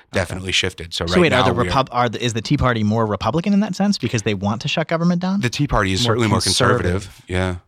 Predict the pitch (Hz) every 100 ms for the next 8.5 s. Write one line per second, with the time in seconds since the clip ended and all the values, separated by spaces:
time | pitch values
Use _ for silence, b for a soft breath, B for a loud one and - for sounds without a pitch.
0 | - 113 95 101 - 131 120 120 151 147
1 | 156 139 120 - 123 131 117 101 82 120
2 | 113 123 113 104 101 95 - 104 120 139
3 | 90 87 90 92 92 90 90 87 92 117
4 | 107 - - 120 113 110 110 107 98 104
5 | 110 120 113 - - 143 - 147 135 120
6 | 117 110 110 104 104 95 - 92 90 90
7 | 85 - - 151 131 98 107 104 120 110
8 | 101 98 101 101 95